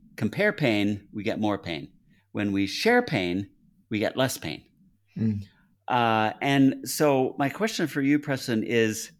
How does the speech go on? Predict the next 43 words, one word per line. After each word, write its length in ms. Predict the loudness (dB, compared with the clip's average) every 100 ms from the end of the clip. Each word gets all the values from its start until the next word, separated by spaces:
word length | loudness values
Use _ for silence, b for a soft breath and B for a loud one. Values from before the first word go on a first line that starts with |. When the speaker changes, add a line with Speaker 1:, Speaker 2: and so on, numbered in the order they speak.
| _ _ -12
Speaker 1:
you 380 | -6 0 4
were 180 | 4 2 0
able 300 | 0 0 0
to 140 | 0
identify 760 | 0 0 2 2 2 0 0 0
with 200 | -4 -6
Daxton, 600 | -6 -6 -8 -14 -14 -14 0
even 220 | 2 4
though 420 | 4 4 0 -8 _ _ _
he's 240 | -2 2
not 260 | 2 2 -2
gay. 440 | -2 0 -2 -6 _ _ _ _ _ _
Speaker 2:
Mm-hmm. 280 | -2 0 -2 -2 -8 _ -20 -20 -10 -6
Speaker 1:
He's 420 | 0 2 2 2
not 420 | 2 2 0 -4 0
been 220 | 2 2
sexually 440 | 0 -6 -4 -4
abused 440 | -2 0 0 -2 -6
on 120 | -6
his 160 | -6 -6
mission. 360 | -4 -4 -4 -8 b b b 2
He 80 |
hasn't 240 | 2 4 0
even 220 | -2 0
been 160 | 2 2
on 160 | 2
a 40 | 2
mission 300 | 0 -2 -2
yet. 160 | -2
He 140 | -2 -2
has 400 | 0 -4 -2 0
nothing 560 | 0 2 0 0 0
to 80 | 2
do 160 | 4 2
with 180 | 0
you. 160 | -4 -6 -10 B B B -14 -8
You 260 | -2 0
were 220 | 2 2
still 420 | 0 -6 -2 -2 0
able 240 | 0 0 0
to 60 | 0
identify 600 | 0 0 -2 -2 -8 -6
him, 240 | -8